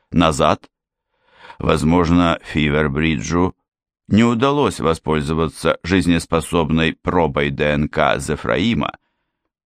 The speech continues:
Он надеялся, отсюда и оптимизм в самой статье, но в конечном счёте ничего не удалось доказать. Может, проявлявшаяся в людях клана Блейкни генетическая черта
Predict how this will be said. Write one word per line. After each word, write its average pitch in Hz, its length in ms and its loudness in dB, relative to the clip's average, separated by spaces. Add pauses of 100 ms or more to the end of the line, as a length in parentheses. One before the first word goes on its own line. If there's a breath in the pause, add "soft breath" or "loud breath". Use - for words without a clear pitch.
(240)
Он 101 220 4
надеялся, 87 840 0 (720)
отсюда 92 500 2
и 92 80 4
оптимизм 95 800 0
в - 60 -18
самой 76 300 0
статье, - 580 -8 (500)
но 107 140 2
в 95 60 -4
конечном 87 500 2
счёте 101 340 -2
ничего 104 420 2
не 110 100 2
удалось 113 420 0
доказать. 123 640 -2 (760 loud breath)
Может, 113 500 2 (160)
проявлявшаяся 85 1080 2
в 76 60 -2
людях 78 440 0
клана 73 440 2
Блейкни 78 680 0
генетическая 76 920 -2
черта - 540 -4